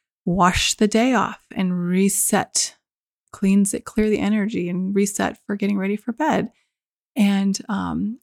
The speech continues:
taking a few moments to sit down and write out any ruminating thoughts that, from the day, that are wanting to hang on and stick around. Um, taking a few more moments of t-, really setting into some gratitude and grounding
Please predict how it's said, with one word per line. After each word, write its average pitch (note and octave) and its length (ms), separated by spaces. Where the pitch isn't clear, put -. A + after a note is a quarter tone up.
taking G#3+ 280
a G3+ 40
few A3 180
moments G#3 360
to G#3 80
sit G#3+ 240
down G3 420
and G3 240
write G3 220
out G#3 420
any F#3 220
ruminating F3 520
thoughts - 540
that, - 260
from F#3 140
the E3+ 100
day, E3 280
that E3 160
are E3+ 120
wanting E3 260
to F3 80
hang F3+ 260
on D#3 180
and E3+ 100
stick - 240
around. D#3+ 420
Um, F3 380
taking F#3+ 300
a G#3 40
few A#3 160
more G#3 160
moments G3+ 440
of G3 480
t-, - 100
really G#3 420
setting G#3 360
into G3 180
some F#3+ 200
gratitude F#3 680
and E3+ 180
grounding G3 600